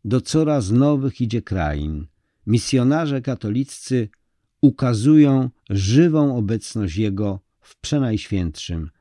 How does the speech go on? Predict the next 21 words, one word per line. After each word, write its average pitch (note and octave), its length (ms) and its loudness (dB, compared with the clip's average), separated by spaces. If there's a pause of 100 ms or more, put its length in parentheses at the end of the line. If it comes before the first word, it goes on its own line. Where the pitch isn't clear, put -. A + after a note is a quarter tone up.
Sakramencie. E2 1040 -8 (920)
Msza C#3 220 2
Święta C3+ 400 0
nie A#2+ 280 4
jest D2+ 220 -2
naszą D#2 400 -4
własnością, C#2+ 960 -8 (460)
nawet G2+ 520 2
jeśli D#2 460 -6
wielu F2 340 0
duchownym E2+ 680 -2 (440)
wydaje F#2 500 -2
się D#2 200 -8
dzisiaj, D#2 360 -6
że E2 120 -6
mogą D#2+ 340 -2
ją D#2+ 280 -2
dowolnie E2 540 -2
kształtować. - 960 -12 (1080)
Jest G#2+ 260 -6
to G2+ 220 -4